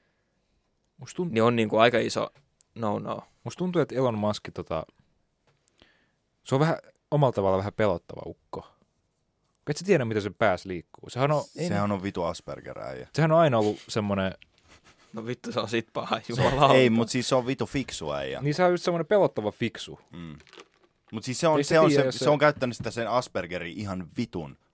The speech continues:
Speaker 3: taitavasti. Koska moni ei pysty tohon.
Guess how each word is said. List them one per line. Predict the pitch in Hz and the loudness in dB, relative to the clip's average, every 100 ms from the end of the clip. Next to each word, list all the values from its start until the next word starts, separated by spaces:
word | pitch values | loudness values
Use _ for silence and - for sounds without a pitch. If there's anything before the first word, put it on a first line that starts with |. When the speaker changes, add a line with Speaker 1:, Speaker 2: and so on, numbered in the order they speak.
| _ | _
Speaker 3:
taitavasti. | - 85 69 64 67 - - - _ _ _ _ _ _ _ _ _ _ - | -6 -4 -6 -8 -10 -12 -18 -20 _ _ _ _ _ _ _ _ _ _ -14
Koska | 98 104 127 123 | -12 -8 -4 2
moni | 151 165 113 | 4 4 2
ei | 92 | 2
pysty | 110 98 - - | 0 -2 -6 -10
tohon. | 78 78 | -10 -10